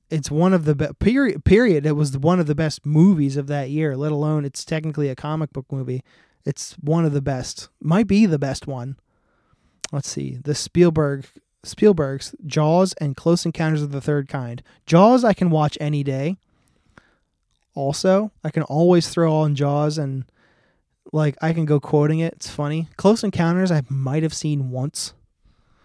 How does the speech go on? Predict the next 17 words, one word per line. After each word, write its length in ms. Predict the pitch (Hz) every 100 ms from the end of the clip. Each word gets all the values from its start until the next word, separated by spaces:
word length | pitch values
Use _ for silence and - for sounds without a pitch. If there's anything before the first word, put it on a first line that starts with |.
| _ _ -
Don't 140 | 139
remember 320 | 131 139 135
it. 100 | 139 -
I'm 220 | 226 349
starting 340 | - 180 175
to 100 | 156
think 260 | 143 165 160
that 140 | 147
Josh 380 | 131 151 143 143
has 260 | - 151 139
a 280 | 139 139 - _ _ _ _ _ _ _ -
propensity 760 | 160 - 175 190 165 147 147
to, 540 | - - 143 135 135 - _ _ _ _ _ -
uh, 400 | 135 127 123 127 _ _ _ _ _ _ _ _ _ _ _ _ _ _ _ _ _ _ _ _ _ _ _ _ _ _ _ _
to, 400 | - 156 147 139 -
uh, 400 | 143 135 131 127 - - _ _ _
uh, 400 | 143 135 131 50